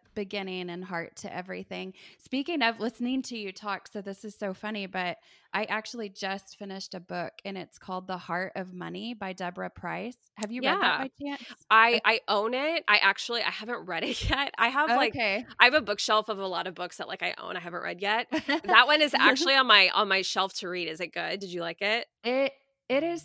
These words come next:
Speaker 1: so good. And actually, a lot of what you're saying, I mean, it even has a quiz that you take and, um, it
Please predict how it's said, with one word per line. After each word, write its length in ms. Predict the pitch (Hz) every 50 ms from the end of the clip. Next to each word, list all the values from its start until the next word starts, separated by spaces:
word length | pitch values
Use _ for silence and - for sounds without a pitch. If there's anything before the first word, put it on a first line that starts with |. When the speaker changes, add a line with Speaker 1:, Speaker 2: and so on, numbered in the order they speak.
| - -
Speaker 1:
so 260 | 294 269 269 262 254
good. 240 | 240 269 294 294 277
And 120 | 240 214
actually, 580 | 190 226 233 - - - 269 254 247 226 214 -
a 80 | - 196
lot 260 | 196 202 202 208 233
of 180 | 247 233 214
what 220 | 208 208 208 196 -
you're 160 | 190 190 190
saying, 440 | - - 208 202 208 208 196 190 180
I 80 | 165 190
mean, 380 | 190 190 185 180 180 185 185 - _ _ _ _ _ _ _ _ _ _
it 220 | 208 214 208 - -
even 260 | 233 226 233 240 233
has 360 | 226 214 202 196 190 196 202
a 260 | 196 185 180 175 165 -
quiz 360 | - - - 202 202 196 190 196
that 140 | 180 127
you 120 | 117 175 175
take 460 | - - 202 196 190 180 156 - - - -
and, 500 | 190 190 185 180 180 180 180 180 175 - _ -
um, 520 | 185 180 175 170 165 156 160 151 143 - - _ _ -
it 240 | 185 175 - -